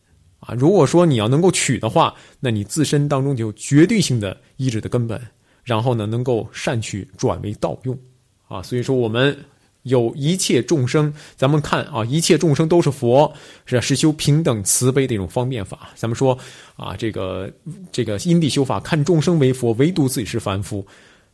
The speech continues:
这个看众生为佛，不是依止凡夫，依止，依止凡夫啊，这把众，凡夫当成佛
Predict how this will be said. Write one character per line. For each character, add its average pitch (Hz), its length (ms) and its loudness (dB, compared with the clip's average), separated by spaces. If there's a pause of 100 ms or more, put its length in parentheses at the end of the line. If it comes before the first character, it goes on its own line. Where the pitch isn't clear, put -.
这 226 140 0
个 190 80 0
看 160 240 2
众 196 180 6
生 185 120 6
为 147 120 6
佛， 139 160 2
不 131 120 -2
是 151 100 2
依 196 220 -2
止 110 160 -2
凡 123 340 -2
夫， 104 240 -6
依 160 100 -4
止， 117 140 -2 (320)
依 170 160 -2
止 143 80 0
凡 135 320 0
夫 110 240 -6 (180)
啊， 104 160 -6
这 117 120 -4
把 - 160 0
众， 170 200 2
凡 123 360 -2
夫 160 100 -4
当 139 140 2
成 131 120 2
佛 104 320 -4